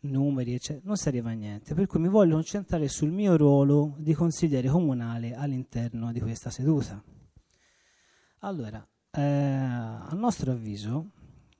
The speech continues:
nonostante la necessità di chiarezza, questa mozione è mal posta e la riteniamo confusa e anche un po' fuori luogo.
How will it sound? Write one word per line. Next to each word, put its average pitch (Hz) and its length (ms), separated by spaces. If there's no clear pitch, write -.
nonostante 175 560
la 143 60
necessità 139 340
di 120 160
chiarezza, 113 640
questa 214 320
mozione 131 680
è 135 320
mal 139 240
posta 113 520
e 202 60
la 180 60
riteniamo 123 600
confusa 131 760
e 156 80
anche 139 200
un 117 40
po' - 120
fuori 110 260
luogo. 92 400